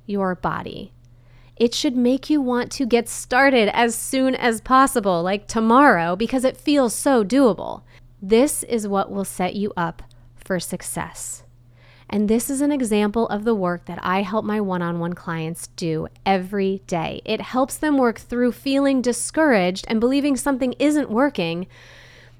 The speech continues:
and breaks it down instead into tangible steps that they can accomplish and that will move the needle forward.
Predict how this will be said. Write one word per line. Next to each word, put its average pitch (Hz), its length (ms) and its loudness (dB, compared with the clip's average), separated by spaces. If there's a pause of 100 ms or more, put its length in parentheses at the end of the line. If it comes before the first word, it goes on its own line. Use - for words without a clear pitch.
(140)
and 240 160 2
breaks 262 340 4
it 262 140 0
down 233 260 2
instead 214 340 2
into 196 220 -2
tangible 254 640 0
steps 208 340 -2
that 196 160 -6
they 196 140 -4
can 214 160 -6
accomplish 202 720 -4
and 196 120 -2
that 180 140 -2
will 208 140 -2
move 208 460 2
the 226 100 0
needle 180 520 -2
forward. 175 640 -4